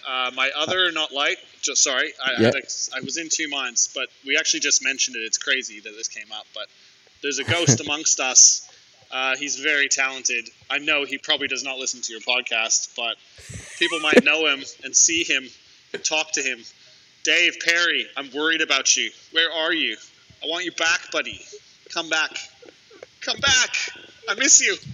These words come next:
Speaker 1: I love you.
Speaker 2: Excellent. Come back, Dave. Let's go.
Speaker 1: Bring that peach back.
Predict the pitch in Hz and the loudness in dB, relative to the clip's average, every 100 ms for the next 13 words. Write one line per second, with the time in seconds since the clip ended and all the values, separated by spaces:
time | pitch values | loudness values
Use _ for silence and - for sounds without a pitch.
0 | - - - 427 - - - - - - | -16 -20 -20 -20 -16 -16 -16 -18 -14 -12
1 | - - - - - - - - - - | -2 0 0 -2 0 0 -2 -14 -2 4
2 | - - - 185 139 156 156 147 113 - | 6 4 2 4 6 6 4 4 4 0
3 | 160 185 202 - - - - 226 180 160 | -8 -10 -10 -12 -18 -6 2 6 6 6
4 | 123 123 131 143 151 - 147 127 117 - | 6 6 6 4 2 4 6 6 2 -4
5 | - - - - - - 190 208 - 226 | -20 -20 -20 -20 -16 -8 0 0 2 0
6 | - 208 147 | 2 -2 -2